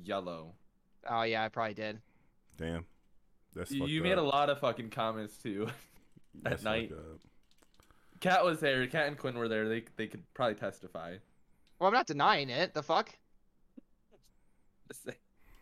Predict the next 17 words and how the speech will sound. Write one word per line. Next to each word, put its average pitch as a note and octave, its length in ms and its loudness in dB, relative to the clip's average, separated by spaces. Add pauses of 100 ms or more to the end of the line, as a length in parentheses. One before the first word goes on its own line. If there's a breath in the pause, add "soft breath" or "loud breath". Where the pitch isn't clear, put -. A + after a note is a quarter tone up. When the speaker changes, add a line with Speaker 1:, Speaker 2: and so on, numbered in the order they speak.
(200)
Speaker 2:
I C#3+ 100 2
know F#3+ 80 6
I G3 80 10
said F3+ 180 2
something F3 240 2
out C3 160 4
of - 60 -16
pocket A#2 320 0
at G#2+ 80 -4
least. A#2 380 -6 (1300)
Speaker 3:
<clears throat> - 0 -
Speaker 1:
Wait, - 1300 -2
Witcher E3 220 2
Speaker 3:
Uh, - 20 0
Speaker 1:
season A3 300 0
two's F#3 260 0
out? E3 380 2